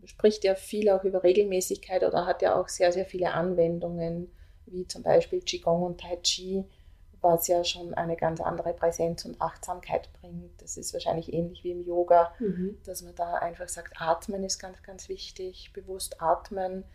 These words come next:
Speaker 1: Äh, das sage ich auch vielen, also ich nenne es immer so Essenshygiene, äh, diese Achtsamkeit beim Essen.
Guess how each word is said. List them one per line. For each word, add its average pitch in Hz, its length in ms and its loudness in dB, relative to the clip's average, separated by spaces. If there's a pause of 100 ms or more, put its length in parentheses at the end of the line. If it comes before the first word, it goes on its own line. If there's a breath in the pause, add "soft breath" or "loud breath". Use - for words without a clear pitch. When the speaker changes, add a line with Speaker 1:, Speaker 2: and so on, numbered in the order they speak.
(480 soft breath)
Speaker 1:
Äh, 170 260 2
das - 220 -2
sage 175 220 2
ich - 180 -6
auch 175 480 8 (300)
vielen, 190 500 -4
also 180 180 6
ich - 160 -2
nenne 190 200 4
es 208 60 -4
immer 196 140 -2
so - 160 0
Essenshygiene, 190 1160 4 (680)
äh, 185 320 2 (100)
diese 185 220 2
Achtsamkeit - 680 2
beim - 160 -4
Essen. 208 600 0